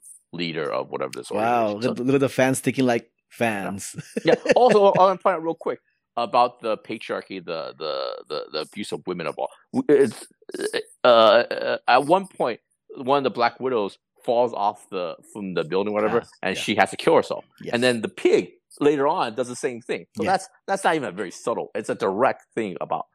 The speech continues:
Speaker 1: how they view women and stuff like that. So yeah,
Speaker 2: Yeah.
Speaker 1: I wanna point that out too.
Speaker 2: Yeah, and, and
Speaker 1: Yeah.
Speaker 2: speak-, speaking of the assassin who fell off the building,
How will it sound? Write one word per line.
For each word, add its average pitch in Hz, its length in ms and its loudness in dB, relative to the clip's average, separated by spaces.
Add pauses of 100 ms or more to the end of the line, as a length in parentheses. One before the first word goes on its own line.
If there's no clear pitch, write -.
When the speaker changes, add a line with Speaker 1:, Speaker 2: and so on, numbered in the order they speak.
(180)
Speaker 1:
how 98 220 -2
they 92 120 -4
view 85 220 -6
women 80 260 -6
and 60 80 -16
stuff - 160 -8
like - 100 -6
that. - 140 -8
So - 100 -6
yeah, - 120 -2 (240)
Speaker 2:
Yeah. 110 160 2
Speaker 1:
I - 20 6
wanna 80 140 2
point 76 200 0
that 69 120 -4
out - 120 -4
too. - 80 -2
Speaker 2:
Yeah, - 140 -2
and, 135 120 -4
and 131 120 -4
Speaker 1:
Yeah. - 60 -2
Speaker 2:
speak-, 175 180 0
speaking 180 300 0
of 139 80 2
the 127 80 4
assassin 127 380 2
who 117 100 -6
fell 110 200 0
off 104 80 -2
the 90 80 -10
building, 107 380 -2